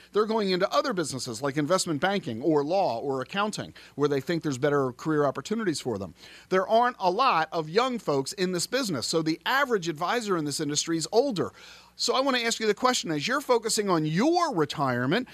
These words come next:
have you given any thought to your advisor's retirement? Because according to some industry statistics, half of all advisors in this nation will be gone within ten years. They will have quit or retired.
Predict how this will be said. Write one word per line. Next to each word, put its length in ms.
have 180
you 160
given 240
any 200
thought 300
to 120
your 260
advisor's 960
retirement? 600
Because 360
according 440
to 60
some 300
industry 340
statistics, 640
half 580
of 220
all 280
advisors 580
in 160
this 220
nation 540
will 300
be 160
gone 720
within 300
ten 240
years. 420
They 220
will 220
have 420
quit 380
or 260
retired. 760